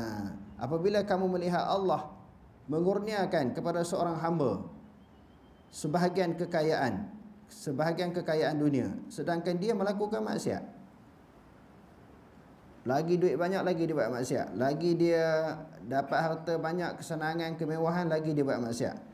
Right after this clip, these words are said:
Maka asbab yang didapati melalui kurniaan tersebut adalah istidraj dan tipu daya." Ha, kalau orang tu lagi tak semayang, lagi tak puasa, duit banyak, tubuh badan sihat, tak ada masalah apa pun. Ingat tu salah satu daripada bentuk istidraj.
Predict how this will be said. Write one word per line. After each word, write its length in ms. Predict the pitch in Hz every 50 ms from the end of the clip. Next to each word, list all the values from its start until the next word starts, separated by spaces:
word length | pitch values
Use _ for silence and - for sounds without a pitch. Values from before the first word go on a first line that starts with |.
| - - - - - - -
Maka 400 | 123 135 135 131 - 156 143 -
asbab 400 | 120 135 - - 131 127 160 117
yang 240 | 120 143 143 135 131
didapati 560 | 135 131 131 127 - 143 135 135 - 147 139
melalui 320 | 131 131 131 127 131 131 131 131
kurniaan 720 | - 131 127 131 135 135 135 95 104 131 127 123 120 120 -
tersebut 400 | - - - 190 180 196 185 - -
adalah 240 | 135 135 135 147 147
istidraj 800 | - - - - - 127 110 98 123 147 151 147 - - - -
dan 240 | 123 120 117 117 -
tipu 240 | 123 - - 117 107
daya." 240 | 107 98 95 92 90 95 - - - - - - - -
Ha, 240 | 131 117 98 143 -
kalau 240 | 127 127 156 165 165
orang 160 | 165 165 170 170
tu 120 | 180 180
lagi 240 | 165 165 170 165 139
tak 240 | 123 127 107 117 156
semayang, 320 | 160 156 160 165 156 151
lagi 320 | 156 170 175 143 117 107 120
tak 80 | 113
puasa, 320 | - 160 156 - 170 165 165
duit 240 | 160 139 131 110
banyak, 320 | 147 151 147 170 160 151 - -
tubuh 160 | 147 139 147 143
badan 240 | 143 147 147 143
sihat, 480 | 143 143 151 147 151 - - - - -
tak 160 | - 127 165
ada 80 | 151 147
masalah 400 | 147 - 120 135 151 147 143 -
apa 80 | -
pun. 240 | 151 147 147 147 147 147 - - - - - - - - - - - - - - - - - 104
Ingat 320 | 107 120 131 - 80 -
tu 120 | 165 156
salah 240 | - 147 127 131 131
satu 320 | 131 135 120 - - 139 127
daripada 400 | 120 120 117 - 131 123 151 127
bentuk 400 | 110 127 131 131 143 127 - -
istidraj. 920 | - - - - - 165 151 123 143 160 156 139 - - - - -